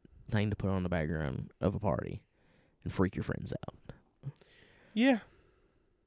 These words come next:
Speaker 1: Or watch it and analyze it, dig deep into it. You know, it's that, it's that kind of movie. It's like, you could have it on casually and people be like, "Oh, that looks cool as hell."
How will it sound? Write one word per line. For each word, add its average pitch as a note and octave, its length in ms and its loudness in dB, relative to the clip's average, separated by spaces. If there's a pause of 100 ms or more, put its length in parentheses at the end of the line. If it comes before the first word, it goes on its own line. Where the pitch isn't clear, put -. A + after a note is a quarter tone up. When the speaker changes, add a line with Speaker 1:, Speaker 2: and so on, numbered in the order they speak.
(240)
Speaker 1:
Or C3+ 240 12
watch A#2 340 6
it A2+ 280 8
and F#2 420 2 (160)
analyze G#2 560 8
it, G#2+ 160 6 (420)
dig A2 220 6
deep A2+ 280 6
into A2 200 6
it. G2 160 8
You D3+ 140 12
know, C#3 60 8
it's D3+ 240 10
that, D#3+ 260 12 (100)
it's A2 160 6
that C3 140 12
kind C#3 100 12
of A#2+ 60 10
movie. A2+ 200 10
It's G2 120 2
like, A2 180 6 (460)
you D#3+ 100 10
could C#3 140 12
have D3+ 180 12
it C3 60 10
on A#2+ 140 8
casually B2 540 8
and G2 80 0
people A#2 160 6
be A2 100 2
like, - 100 -4
"Oh, C3+ 160 4
that B2+ 160 6
looks G#2+ 180 2
cool G2 240 6
as G2 80 4
hell." A2+ 380 10